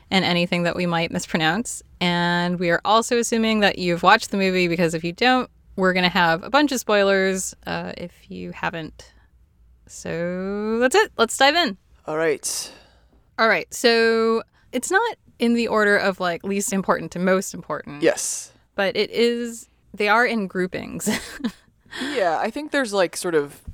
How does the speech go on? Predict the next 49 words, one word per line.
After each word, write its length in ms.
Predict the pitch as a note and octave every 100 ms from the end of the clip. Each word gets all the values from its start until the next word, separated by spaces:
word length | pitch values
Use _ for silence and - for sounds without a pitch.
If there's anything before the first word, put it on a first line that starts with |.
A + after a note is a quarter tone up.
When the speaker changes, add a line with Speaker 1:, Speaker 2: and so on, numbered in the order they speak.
| -
Speaker 2:
themes 560 | - C3+ C3 D3+ E3+ E3
you'll 140 | E3+
see, 880 | - - - - G#3+ A3+ B3 B3+ B3+ - _ -
but 500 | E3 C#3 - - - _ _ _
y-, 240 | E3+ D#3+ -
just 240 | - D#3+ -
to 60 |
reiterate, 420 | D#3+ C#3+ C#3 C3
this 120 | - D#3+
is 80 |
not, 120 | C#3+ -
like, 120 | -
a 40 |
countdown 560 | - - F2 B2 F2+ D#3+
to, 100 | -
like, 180 | B2 -
number 220 | - G2+
one 100 | A#2
Speaker 1:
Right. 240 | - F3 - -
Speaker 2:
or 80 |
anything 160 | A#2 E3
Speaker 1:
Right, 60 | -
Speaker 2:
like 80 |
that. 160 | - -
Speaker 1:
right, 60 | -
right. 120 | - _ _ _ -
So 560 | - D#4 A#3 E3 D#3+ - _
the 120 | B3 D4+
first 320 | G4 G#4 -
thing 160 | A3
that 100 | G3+
we 140 | G3 G3+
love 340 | F#3 E3+ D#3+ -
about 500 | F#3+ F3 E3 E3 -
Portrait 500 | - D#3+ - D#3 - _ _ _ _ -
is 720 | F3+ F3 F3 F3 F3 F3 F3
Portrait 360 | - F#3 C4+ F3
Nation. 460 | E3 - D#3 D#3 _ _
Speaker 2:
Yay! 800 | G4+ A4+ A4 G#4+ G#4 G#4 G#4 G#4 G#4
Speaker 1:
And 640 | F4 F3 E3+ E3+ E3+ E3+ B3+
yeah, 400 | F4+ A3 E3 -
like, 280 | B3 A#3+ -
we, 260 | G#3+ C4 C#4+
we 280 | C4+ C4
were 80 | C#4+
actually 260 | G#4+ - A4+
talking 300 | G3 G#3 G#3
about 100 | F3+
this 320 | F3 -